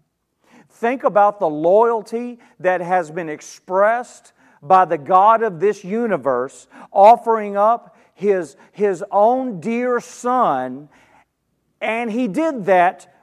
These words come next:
for you and I, to meet a need for us. Surely, if God approved of Abraham's loyalty, we might become overwhelmed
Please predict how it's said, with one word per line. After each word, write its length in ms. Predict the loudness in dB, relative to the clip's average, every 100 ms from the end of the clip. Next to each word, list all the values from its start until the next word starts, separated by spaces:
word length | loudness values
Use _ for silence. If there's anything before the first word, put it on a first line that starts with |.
| _
for 320 | _ 2 4
you 340 | 2 0 2 0
and 140 | 0
I, 720 | 4 6 6 6 0 -8 -18 -20 _ _ _ -4
to 180 | 0
meet 400 | 0 2 0 -2
a 160 | -2 -4
need 520 | -2 -2 -2 -4 -6 -10 -8
for 300 | 2 4 6
us. 540 | 6 4 2 -6 -20 -20 -20
Surely, 920 | -20 -18 -12 2 4 4 2 0 -4 -10 -10
if 380 | 0 0 0 -4
God 540 | 4 6 6 4 2
approved 640 | 0 -2 -2 -2 0 0 0
of 200 | 0 0
Abraham's 760 | 0 0 0 -2 -4 -6 -8 -10
loyalty, 880 | -6 -2 -2 -2 -10 -12 -12 -12 -18 _ _ _ _ _ _ _ _ _
we 320 | -16 -4 -2 0
might 300 | 0 -2 -2
become 380 | -6 -2 -2
overwhelmed 1160 | 0 0 0 2 0 2 4 4 2 -2 -12 -20